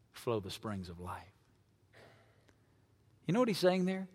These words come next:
Guard what you allow to influence you on the inside, because everything on the outside comes out of the inside. My granddaddy used to say, "What's down in the well comes up in the bucket."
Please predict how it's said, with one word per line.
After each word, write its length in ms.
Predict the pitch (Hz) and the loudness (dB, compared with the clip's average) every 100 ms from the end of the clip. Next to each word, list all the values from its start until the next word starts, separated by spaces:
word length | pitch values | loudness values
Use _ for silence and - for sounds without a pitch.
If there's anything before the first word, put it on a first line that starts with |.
| - - - - 120 104 | -20 -20 -20 -16 -10 0
Guard 640 | 131 139 170 190 202 190 - - | 4 8 8 6 4 2 -8 -10
what 400 | 104 127 156 - - | 0 2 2 -2 -4
you 240 | 147 120 | 0 0
allow 600 | 107 107 120 139 147 147 | 0 2 4 4 2 -4
to 160 | - 120 - | -6 -8 0
influence 800 | 135 147 143 147 139 147 143 110 | 2 2 2 2 2 0 -4 -4
you 440 | 123 139 135 143 - | 2 4 2 0 -4
on 180 | 131 135 | -2 2
the 180 | 131 | 4
inside, 880 | 131 120 110 98 90 - - - - - _ _ _ _ - - - | 4 2 0 -2 -2 -8 -12 -20 -20 -20 _ _ _ _ -20 -20 2
because 380 | 147 - 135 123 - | 4 6 4 2 6
everything 640 | 143 165 185 180 185 175 | 8 10 8 8 4 4
on 100 | 160 | 4
the 160 | 151 135 | 4 6
outside 720 | 170 226 - 254 262 262 269 - _ - _ _ _ _ _ _ _ _ _ _ _ - | 6 4 2 2 4 0 -4 -12 _ -20 _ _ _ _ _ _ _ _ _ _ _ 0
comes 240 | 135 113 | 2 4
out 160 | 110 101 | 2 2
of 60 | |
the 100 | 98 | 0
inside. 540 | 104 90 87 - - - - _ _ _ _ _ _ _ _ _ _ _ _ - | -4 -4 -10 -12 -16 -20 -20 _ _ _ _ _ _ _ _ _ _ _ _ -6
My 120 | 107 | -4
granddaddy 480 | 107 127 127 113 107 | 2 2 6 4 4
used 260 | 113 110 - | -2 -4 -6
to 60 | |
say, 320 | 104 123 107 | -2 0 0
"What's 340 | 104 117 - - | -2 -4 -6 -4
down 300 | 113 127 127 | 0 2 2
in 100 | 113 | -2
the 60 | |
well 460 | 113 131 135 104 92 | 0 2 2 0 -4
comes 280 | - 113 110 | -2 -2 -2
up 200 | 113 113 | -4 -4
in 60 | |
the 60 | 104 | -6
bucket." 420 | 101 101 - 78 | -4 -4 -6 -16